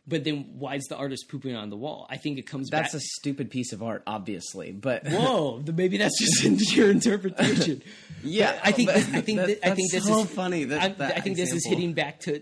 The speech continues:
Speaker 1: this is hitting back to, to my, my exact points is, is it's all this, this instant seeking of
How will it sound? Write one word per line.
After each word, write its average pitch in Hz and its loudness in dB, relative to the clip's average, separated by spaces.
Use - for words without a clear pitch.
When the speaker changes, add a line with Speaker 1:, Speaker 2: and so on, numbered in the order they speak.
Speaker 1:
this 151 -4
is 160 -4
hitting 151 -4
back 131 -10
to, 139 -6
to 143 -6
my, 117 -10
my 127 -8
exact 123 -10
points 139 -12
is, 123 -6
is 139 -6
it's 123 -12
all 143 -6
this, 131 -6
this 131 -8
instant 170 -6
seeking 120 -6
of 120 -10